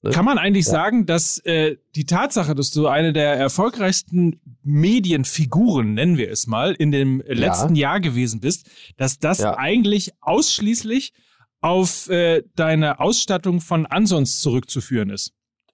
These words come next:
Speaker 1: Ich, äh, würde so weit gehen, das einzig und allein auf Ansons zu schieben. Ja, ist richtig. Danke, Mike. Danke, dass du fragst. Aber so ist es.
Speaker 2: <laughs>
Speaker 1: Ja.
Speaker 2: Sehr gerne. Sehr gerne.
Speaker 1: Ja.
Speaker 2: Also, wenn ihr
Speaker 1: Ja, ich habe ein
Speaker 2: Trendquoten
Speaker 1: einziges, ich habe ein einziges Mal, äh, die, es ist ja, ähm,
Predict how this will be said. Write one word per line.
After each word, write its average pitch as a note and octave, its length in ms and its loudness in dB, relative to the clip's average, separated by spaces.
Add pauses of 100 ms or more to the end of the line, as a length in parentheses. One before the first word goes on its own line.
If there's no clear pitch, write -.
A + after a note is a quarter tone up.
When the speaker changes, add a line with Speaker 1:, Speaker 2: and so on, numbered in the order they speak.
(100)
Speaker 1:
Ich, - 280 -2
äh, A2+ 320 2
würde B2 220 2
so F3+ 160 0
weit E3+ 220 -2
gehen, F#3 340 2
das E3 280 -2 (100)
einzig G#3 400 0
und A#3 120 2
allein C3+ 340 2
auf G3+ 120 0
Ansons G#3+ 400 0
zu - 100 -2
schieben. G#2+ 280 -2
Ja, C4 120 2
ist - 140 -2
richtig. - 460 -4
Danke, A#3+ 240 -2
Mike. G#2 260 0
Danke, G#3 200 0
dass C3+ 140 0
du C3 80 -4
fragst. - 460 -6 (280)
Aber B2 160 0
so D#3 120 2
ist - 180 0
es. - 300 -6
Speaker 2:
<laughs> - 40 -16
Speaker 1:
Ja. E3 180 0
Speaker 2:
Sehr G#3+ 240 0
gerne. F3 360 0 (380)
Sehr G3 260 0
gerne. G3 300 2
Speaker 1:
Ja. B3 120 -2
Speaker 2:
Also, F#3 400 0
wenn A3+ 140 2
ihr B3 120 2
Speaker 1:
Ja, F#3+ 120 2 (120)
ich A3+ 120 -2
habe A#3+ 140 2
ein A3 80 2
Speaker 2:
Trendquoten D4+ 200 2
Speaker 1:
einziges, C#4+ 440 -2
ich A#3+ 180 -2
habe A#3+ 260 0
ein C#4 220 0
einziges A#3 520 -2
Mal, F3+ 500 0 (440)
äh, F3 220 2
die, F3+ 240 -2 (220)
es - 120 -4
ist B3 200 -2
ja, G#3 280 2
ähm, F3+ 520 0